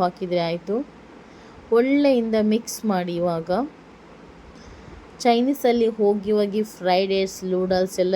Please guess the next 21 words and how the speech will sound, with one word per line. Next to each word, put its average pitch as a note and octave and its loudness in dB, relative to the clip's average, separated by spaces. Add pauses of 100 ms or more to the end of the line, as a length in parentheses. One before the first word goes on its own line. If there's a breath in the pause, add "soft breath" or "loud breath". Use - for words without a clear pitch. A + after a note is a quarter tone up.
(160)
ತಿಂದು F3 -6
ಸಾಕಾಗಿದೆ. E3+ -6 (120)
ಒಂದು A#3 -2 (100)
ಸತಿ F#3+ -8 (520)
ಸಲ F3+ 0 (140)
ಟ್ರೈ F#3 0 (120)
ಮಾಡಿ, F#3 0 (480 loud breath)
ಮಕ್ಕಳಿಗೇನು A3 0
ಮಾಡಿ F#3+ 0 (100)
ಕೊಡಿರಿ. F3+ -2 (420 loud breath)
ದಿನಾಲೂ G#3+ 2 (100)
ಮಾಡಿ G3 2
ಕೊಡಿಬೇಡಿ, F3+ 0 (200)
ತಿನ್ನುವಾಗ G3+ 0 (100)
ಟೇಸ್ಟ್ F#3+ 0
ಆಗುತ್ತೆ. F3+ -2 (180)
ದಿನಾಲೂ F#3+ 0 (140)
ಮಾಡಿ F#3 2 (100)
ಅಂತ F#3 -6 (120)
ಹೇಳ್ತಾರೆ, F3 0 (180)
ಮಾಡಿಕೊಡ್ಬೇಡಿ, F3+ -2